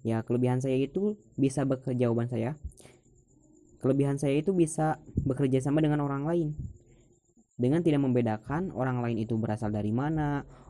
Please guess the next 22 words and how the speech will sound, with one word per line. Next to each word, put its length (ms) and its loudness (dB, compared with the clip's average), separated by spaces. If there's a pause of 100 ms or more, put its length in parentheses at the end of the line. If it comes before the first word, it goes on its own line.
(100)
orang 240 0
lain 240 0
itu, 560 -2 (1400)
eh, 480 -2 (640)
kemampuannya 640 0
seperti 320 -6
apa. 640 -4 (320)
Jadi 240 2
saya 320 -2 (960)
tidak 160 6
membedakan 560 2
antara 400 -2
orang 320 -2
lain 320 -2 (880)
yang 160 0
satu 320 -2
lang-, 320 -4
dengan 320 0
yang 160 -2
lainnya. 400 -4 (800)
Ya, 160 0
saya 480 -4